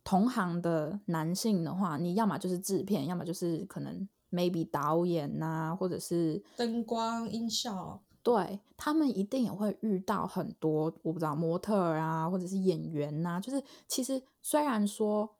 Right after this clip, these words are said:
Speaker 1: 我并不是要讲说演艺圈或者是剧组这个圈子很乱，但是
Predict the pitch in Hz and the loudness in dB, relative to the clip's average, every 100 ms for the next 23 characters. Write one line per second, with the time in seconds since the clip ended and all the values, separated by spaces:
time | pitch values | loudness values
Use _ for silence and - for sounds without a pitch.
0 | _ 165 185 262 202 180 202 190 190 180 | _ 2 4 4 4 4 4 6 4 2
1 | 156 - - 156 156 185 170 143 160 180 | -2 -6 -4 -2 -2 -2 -6 -2 -2 -2
2 | - 165 143 165 214 156 92 - 175 160 | -2 -2 0 2 2 2 0 -2 -2 -2
3 | 165 - 240 185 - 110 202 - - 180 | -4 -6 -2 -2 -2 -6 -6 -12 -2 -2
4 | 156 - 156 160 - 147 - _ - 170 | 0 -2 0 0 -2 -6 -10 _ -2 -2
5 | - 202 180 143 208 208 233 220 247 | -2 2 4 4 0 0 2 2 0